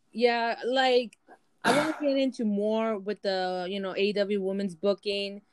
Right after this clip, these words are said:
Speaker 1: So, thank, you know, um, I saved this, um,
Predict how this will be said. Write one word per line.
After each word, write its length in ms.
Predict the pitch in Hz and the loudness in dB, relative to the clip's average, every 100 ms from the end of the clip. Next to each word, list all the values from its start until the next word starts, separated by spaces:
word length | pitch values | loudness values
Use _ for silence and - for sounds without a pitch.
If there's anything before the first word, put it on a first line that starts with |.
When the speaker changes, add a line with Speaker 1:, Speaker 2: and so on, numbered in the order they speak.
| _ | _
Speaker 1:
So, 720 | - 240 220 220 220 220 - _ _ _ - | -2 4 6 6 4 4 0 _ _ _ -4
thank, 220 | 240 226 - | -4 -4 -4
you 120 | 214 | -2
know, 300 | 202 190 180 - _ _ _ _ _ | 0 -2 -4 -10 _ _ _ _ _
um, 500 | 220 214 214 214 208 - _ _ | -2 0 0 -2 -4 -8 _ _
I 220 | 226 247 | 4 4
saved 340 | 285 269 254 233 | 4 4 4 6
this, 280 | 247 - - | 6 4 -2
um, 680 | 202 196 196 190 185 185 | -2 -2 -2 -2 -2 -4